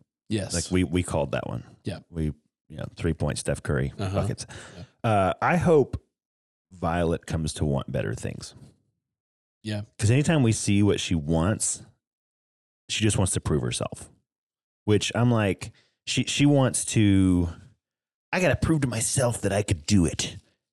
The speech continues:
Speaker 2: And that, that's her prime motivation. And I hope this is a story of seeing her come to want better things,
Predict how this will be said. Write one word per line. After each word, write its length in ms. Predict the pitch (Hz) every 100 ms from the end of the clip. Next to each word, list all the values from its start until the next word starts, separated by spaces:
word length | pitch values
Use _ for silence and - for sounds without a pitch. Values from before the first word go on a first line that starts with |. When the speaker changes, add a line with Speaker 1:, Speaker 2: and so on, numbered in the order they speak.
| -
Speaker 2:
And 400 | 98 95 90 85
that, 280 | 92 120 110
that's 280 | 127 151 -
her 200 | 160 135
prime 420 | - 117 98 110
motivation. 580 | 107 104 95 101 - 110
And 160 | 98
I 80 | 104
hope 340 | 127 147 135 -
this 220 | 113 -
is 140 | 98
a 40 | 98
story 380 | - 95 92
of 100 | 87
seeing 340 | - 95 90 87
her 220 | 87 85
come 220 | - 90
to 60 | 82
want 280 | 78 76 -
better 200 | 76 69
things, 460 | 64 73 67 64